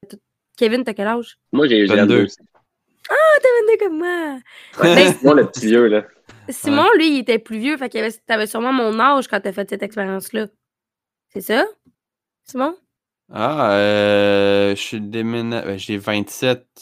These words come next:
Speaker 3: euh, ça fait six ans de ça, j'avais, ouais, j'avais vingt-deux, ouais.
Speaker 1: Fait que c'est ça, toi, t'as vécu ça à mon âge. Moi, les, la, les, l'affaire avec mon cégep, j'avais dix-sept ans. Fait que
Speaker 2: Aïe,
Speaker 1: c'est
Speaker 2: aïe,
Speaker 1: sûr
Speaker 2: c'est
Speaker 1: que
Speaker 2: fou.
Speaker 1: c'est pas comparable parce que le niveau de
Speaker 3: Ouais, non.
Speaker 1: maturité est pas le même. Mais présentement, je me sens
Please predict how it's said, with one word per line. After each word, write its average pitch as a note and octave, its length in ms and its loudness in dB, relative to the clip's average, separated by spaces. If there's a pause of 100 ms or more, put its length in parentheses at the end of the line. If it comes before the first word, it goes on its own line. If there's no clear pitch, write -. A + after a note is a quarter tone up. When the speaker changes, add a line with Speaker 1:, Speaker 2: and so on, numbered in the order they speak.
Speaker 3:
euh, F#2 240 -6
ça F2+ 180 -6
fait G#2 680 -2
six - 360 -16
ans A2+ 180 -6
de G2+ 60 -10
ça, C3 180 -4
j'avais, G#2 280 -6
ouais, A2+ 240 0
j'avais A2 160 -8
vingt-deux, A2 340 -6
ouais. G#2 160 -8 (420)
Speaker 1:
Fait A3+ 100 -2
que G#3+ 40 -6
c'est A#3+ 100 -8
ça, D#4 140 0
toi, F4 140 -2
t'as C#4+ 160 2
vécu A#3 280 -4
ça D#4+ 200 2
à C4+ 40 0
mon B3+ 360 0
âge. B3 440 0 (300)
Moi, C4+ 280 2
les, B3+ 220 0
la, G#3 320 0
les, G3+ 400 -2
l'affaire A#3+ 440 0
avec G#3 180 -6
mon - 60 -18 (220)
cégep, A#3 380 -2 (400)
j'avais A#3 360 2
dix-sept G3+ 540 -6
ans. G#3 140 0 (220)
Fait - 60 -20
que G#2 40 -14
Speaker 2:
Aïe, - 240 -2
Speaker 1:
c'est - 80 -4
Speaker 2:
aïe, - 100 -4
Speaker 1:
sûr D#4+ 160 -2
Speaker 2:
c'est - 60 -16
Speaker 1:
que C4 60 -4
Speaker 2:
fou. - 100 -14
Speaker 1:
c'est A#3 140 -2
pas D4 140 0
comparable B3 600 0
parce A3 160 -6
que A3+ 60 -4
le G#3+ 60 0
niveau A3 240 0
de B3+ 60 0
Speaker 3:
Ouais, A#3 60 2
non. G#3+ 60 -2
Speaker 1:
maturité G3+ 360 -6
est A3+ 60 -4
pas A3 180 -4
le G#3+ 80 -2
même. G#3+ 260 -2 (540)
Mais G#3+ 160 -2
présentement, C4 680 0
je C4 100 -10
me G#3 60 -6
sens G#3 260 -4